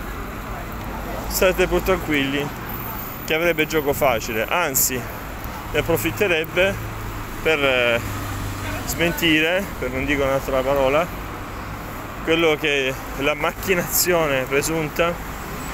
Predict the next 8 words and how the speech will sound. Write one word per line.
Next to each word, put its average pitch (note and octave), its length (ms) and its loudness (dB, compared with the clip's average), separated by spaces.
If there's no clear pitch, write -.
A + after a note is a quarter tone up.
di D#3+ 180 0
chi E3+ 300 4
vuole D#3 220 4
affossare D3+ 840 2
la C#3+ 100 0
Torre D#3+ 200 4
di D3+ 80 4
Guardia. B2 480 2